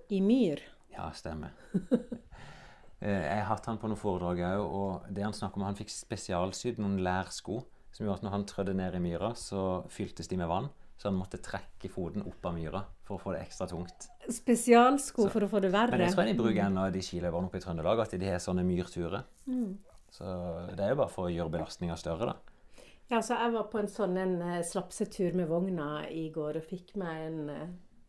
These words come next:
Speaker 1: treningsøkt, da.
Speaker 2: Ja, da har du gjort som de gode gamle verdensmestrene.
Speaker 1: <laughs> Ja.
Speaker 2: Så gjør de jo ikke det, dette gjør de jo ikke i Kenya ennå, men de har andre utfordringer da, med veldig tøft terreng og, og dårlig,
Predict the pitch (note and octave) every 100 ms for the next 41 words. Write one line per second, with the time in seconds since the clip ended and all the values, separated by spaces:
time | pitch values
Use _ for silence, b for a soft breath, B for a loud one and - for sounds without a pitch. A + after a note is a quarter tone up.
0 | - - - G#3+ D3+ D3+ - D#3 - -
1 | - - - - - b b b b b
2 | - - A2+ - - - G2+ G#2 G2 F2
3 | - F#2+ F2 F2+ F2+ F#2 F2+ F2 F2 E2
4 | D#2+ - - - F2+ G#2 - - - G2
5 | G2+ G#2+ A#2 A2+ G#2 - F#2+ F2+ G#2 F2+
6 | F2 G#2+ D#2+ - F2+ G2+ D#3 G2 F#2 A2
7 | C3 C3+ G#2 G2+ B2 - F#2+ F#2+ F2 F2
8 | F2 E2+ E2+ F#2+ F#2 F2+ F#2 - E2+ D#2
9 | E2 E2 E2 D#2+ - E2 E2 - - E2+
10 | E2 E2+ E2